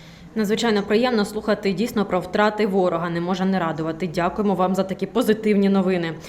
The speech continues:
Е, про які перемоги, здобутки, просування ми можемо загалом похизуватись на цьому напрямку за літній період?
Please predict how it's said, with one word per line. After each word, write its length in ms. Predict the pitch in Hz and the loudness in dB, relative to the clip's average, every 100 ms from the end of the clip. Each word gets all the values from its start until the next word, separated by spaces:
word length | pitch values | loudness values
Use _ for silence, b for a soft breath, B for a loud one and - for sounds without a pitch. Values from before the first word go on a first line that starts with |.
| B B B B | B B B B
Е, 120 | 196 | 0
про 160 | 196 262 | 4 2
які 200 | 277 339 | 4 2
перемоги, 480 | 262 269 269 302 247 | 4 4 4 4 2
здобутки, 560 | 196 233 240 285 247 | 2 2 2 -2 -2
просування 600 | 226 220 220 233 262 254 | 0 -2 -2 0 2 2
ми 100 | 226 | 4
можемо 340 | 226 240 226 214 | 4 2 2 2
загалом 400 | 214 226 294 254 | 2 2 2 0
похизуватись 720 | 202 214 185 214 220 214 202 | -2 -2 0 2 2 0 0
на 120 | 196 | -2
цьому 340 | 196 220 202 190 | 0 2 2 2
напрямку 520 | 233 247 208 202 196 | 2 2 0 0 -2
за 240 | 180 214 | 0 0
літній 380 | 196 208 208 196 | 2 -2 0 -2
період? 420 | 196 185 160 151 | -2 -2 -2 -6